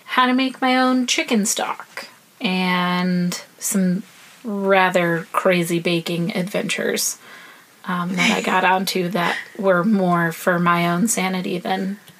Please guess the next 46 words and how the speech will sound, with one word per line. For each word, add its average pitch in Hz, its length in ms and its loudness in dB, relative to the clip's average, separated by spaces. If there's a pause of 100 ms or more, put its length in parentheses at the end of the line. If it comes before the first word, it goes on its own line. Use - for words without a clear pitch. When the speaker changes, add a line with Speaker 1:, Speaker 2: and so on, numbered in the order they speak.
(200)
Speaker 1:
anything 190 460 -4
else. - 220 -6
Speaker 2:
Well, 240 260 2
and 214 140 2
that's 240 200 2
one 233 180 2
of 185 80 0
the 175 60 2
bonuses 175 600 0
of - 160 -6
cooking. - 560 -4
Speaker 1:
Right. 196 280 2
Speaker 2:
I 190 40 0
mean, 170 160 -2
'cause 208 140 -2
I 220 120 6
did 185 200 0
that 156 260 2
too. 160 320 2
I 160 360 2 (400)
eventually 170 420 0
made 160 280 -2
my 165 200 -2
own 170 220 -4
bagels 185 800 2
and - 380 -6
Speaker 1:
Mm-hmm. 175 500 -2
Speaker 2:
other 202 200 4
things, 180 380 -2
that 175 380 -2
other 170 180 2
foods 160 280 -4
we 156 80 -4
couldn't 156 320 -2
get 175 180 -2
Speaker 1:
Right. 196 80 -4
Speaker 2:
there 190 380 -2 (180)
Speaker 1:
Yeah. - 60 -6 (120)
Speaker 2:
because - 460 -4 (400)
it - 160 -8
was 185 140 -6
a 185 80 -2
joy 165 380 -2
to - 120 -8
have 196 540 0
them 175 380 0